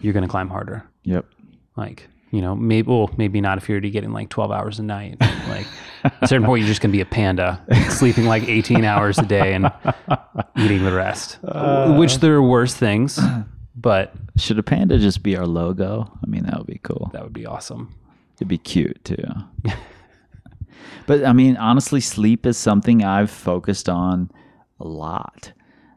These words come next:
Speaker 2: I mean, at this point in my life, it makes a giant difference. And it seemed like such, such a small thing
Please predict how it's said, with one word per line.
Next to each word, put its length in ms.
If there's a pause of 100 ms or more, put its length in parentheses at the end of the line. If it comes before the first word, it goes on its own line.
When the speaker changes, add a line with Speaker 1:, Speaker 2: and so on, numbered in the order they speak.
(220)
Speaker 2:
I 60
mean, 520 (1080)
at 300
this 300
point 420
in 100
my 140
life, 320
it 60
makes 240
a 40
giant 540
difference. 420
And 100
it 60
seemed 320
like 200
such, 360
such 300
a 40
small 600
thing 680